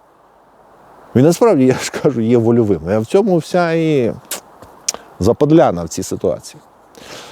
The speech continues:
А ось. Тому що, а, до речі, легко робити пропозиції,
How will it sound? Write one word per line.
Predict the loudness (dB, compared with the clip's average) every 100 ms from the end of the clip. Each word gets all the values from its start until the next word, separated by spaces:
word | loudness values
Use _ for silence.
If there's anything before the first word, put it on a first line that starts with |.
| -20 -20 -20 -20 -20 -2
А | 2
ось. | 4 2 -2 -10 -10 -12 -16 -16 -20 _ -20 -8
Тому | -2 -2
що, | 2 2 2
а, | 2 2
до | 2 2
речі, | 0 0 -4 -4 -12 -20 _ _ _ _ _ _ _
легко | -2 2 2 2
робити | 2 4 2
пропозиції, | 0 0 -2 -2 -4 0 0 0 -4